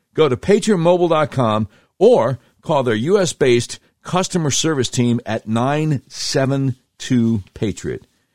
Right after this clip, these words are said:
Make sure you use promo code doc, that's D O C, for free activation. Patriot Mobile, America's only Christian conservative wireless provider. Call them today at nine seven two Patriot.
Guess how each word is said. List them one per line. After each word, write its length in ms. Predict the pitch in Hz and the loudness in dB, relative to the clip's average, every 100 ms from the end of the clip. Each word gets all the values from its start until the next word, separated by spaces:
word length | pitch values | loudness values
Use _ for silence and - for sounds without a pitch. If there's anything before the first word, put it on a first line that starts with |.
| _ - | _ -4
Make 220 | 131 135 | -4 -2
sure 180 | - 170 | -4 -2
you 140 | 143 | 0
use 160 | 139 - | -2 -2
promo 440 | - 202 185 131 | 0 2 2 0
code 560 | - 135 135 110 98 90 | 2 2 2 0 -8 -2
doc, 460 | 170 127 - - - _ _ _ | 2 2 -2 -12 -20 _ _ _
that's 260 | 113 104 - | -2 -2 -4
D 340 | 95 143 226 | -4 0 4
O 100 | 233 | 4
C, 340 | 190 - 120 107 | 2 0 0 -2
for 160 | 104 | -4
free 240 | 95 131 120 | -4 0 0
activation. 800 | 120 - 90 69 - - - _ _ _ _ _ _ - | 0 -4 -4 -6 -8 -14 -18 _ _ _ _ _ _ 2
Patriot 400 | 190 196 196 156 | 2 4 2 2
Mobile, 420 | 135 120 110 101 | 2 2 2 0
America's 460 | 120 143 113 120 | 0 0 0 -2
only 440 | 151 175 123 90 92 _ _ _ | 2 2 2 -2 -6 _ _ _
Christian 340 | 190 196 185 | 0 2 -4
conservative 540 | 135 - 135 107 107 | -4 0 0 0 -2
wireless 500 | 90 110 131 151 151 | -2 0 0 0 -4
provider. 640 | - 143 104 90 87 87 82 _ _ _ - | -4 -4 0 0 -2 -6 -10 _ _ _ -8
Call 320 | - 147 175 | -2 0 0
them 100 | 165 | -2
today 580 | 156 131 117 101 101 92 _ _ - | 0 0 2 2 0 -4 _ _ -6
at 240 | 95 87 | -6 -4
nine 640 | 87 98 113 135 147 143 - | -6 -4 -2 -2 -2 -6 -8
seven 440 | - 131 127 123 | -4 -2 0 -2
two 440 | - 120 117 113 - _ _ | 0 0 0 -2 -6 _ _
Patriot. 560 | - 110 - 80 62 | -4 -4 -4 -8 -8